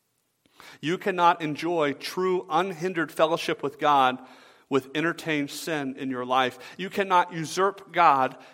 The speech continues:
and live in harmony with him. God is the righteous lawgiver and the ultimate judge, so how does he see you today?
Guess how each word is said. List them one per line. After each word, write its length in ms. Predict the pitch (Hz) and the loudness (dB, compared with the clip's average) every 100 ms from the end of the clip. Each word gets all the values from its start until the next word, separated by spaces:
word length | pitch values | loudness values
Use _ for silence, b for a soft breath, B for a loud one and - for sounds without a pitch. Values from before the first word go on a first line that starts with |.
| B | B
and 180 | 147 151 | 0 2
live 160 | 160 | 2
in 60 | 143 | 0
harmony 480 | - 185 160 131 117 | 0 -2 0 -2 -4
with 220 | 113 - | -8 -10
him. 220 | 123 107 b b b b b b b _ _ _ _ _ _ _ _ _ _ _ | -12 -12 b b b b b b b _ _ _ _ _ _ _ _ _ _ _
God 520 | 127 180 202 147 151 156 | 6 10 12 10 8 2
is 180 | 147 | -6
the 100 | - | 0
righteous 560 | 139 151 190 190 185 - | 6 6 6 2 -6 2
lawgiver 560 | 170 165 151 135 135 143 | 8 8 8 2 2 0
and 220 | 139 135 | 0 2
the 60 | |
ultimate 520 | 143 175 - 160 131 - | 4 4 2 -6 -6 2
judge, 300 | 151 127 - | 2 2 -4
so 140 | 151 | -6
how 320 | 139 180 190 | 2 4 6
does 180 | 202 185 | 4 -4
he 100 | 175 | -6
see 460 | - - 170 147 - | -10 -10 -8 -8 -12
you 380 | - 143 131 127 - | -8 -6 -6 -8 -20
today? 300 | - 123 104 | -18 -12 -12